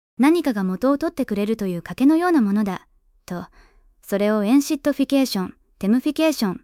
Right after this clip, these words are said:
ギャンブリフィケーションと表現していますね。別の人は、そのルーレットがドーパミン迷宮に引き込み、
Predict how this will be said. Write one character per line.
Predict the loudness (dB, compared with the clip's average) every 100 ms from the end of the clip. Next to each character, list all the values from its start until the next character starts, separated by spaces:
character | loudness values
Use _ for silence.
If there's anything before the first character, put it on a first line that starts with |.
| _ -4
ギ | 0
ャ |
ン | 0
ブ | 0
リ | -2
フ | -2
ィ |
ケ | 0 0
ー |
シ | 2
ョ |
ン | 0
と | 0
表 | -2 0 -2
現 | -2
し |
て | -4
い |
ま | -4 -6
す | -4
ね。 | -2 -2 -2 _ _ _ _ -8
別 | -4 2
の | 2
人 | 0 -2
は、 | -2 -2 -8 _ _
そ | 2 4
の | 6
ル | 4
ー | 2
レ | 0
ッ |
ト | -2
が | -8 -4
ド | -2
ー |
パ | 2 4
ミ | 6
ン | 6
迷 | 4
宮 | 2 2
に | 0
引 | -2
き | -8
込 | -2 -2
み、 | -2